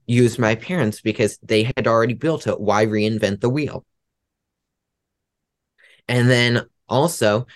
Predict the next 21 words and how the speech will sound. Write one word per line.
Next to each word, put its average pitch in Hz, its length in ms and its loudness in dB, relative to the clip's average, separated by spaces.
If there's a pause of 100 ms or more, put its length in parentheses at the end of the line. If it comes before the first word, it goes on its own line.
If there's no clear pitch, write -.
(140)
learning 117 600 0
how 127 300 0
to 107 640 0
be 131 160 -2
more 120 280 -2
creative 113 960 0 (120)
in 104 580 0
buying 131 400 0
properties, - 680 -12 (640)
uh, 85 360 -2 (160)
getting 123 260 2
better 113 240 4
at - 80 0
buying 110 220 -2
properties 135 380 -4 (280)
so 123 260 2
that - 260 0 (120)
I 113 100 -2
can 117 240 0
buy 113 260 2
more. - 400 -2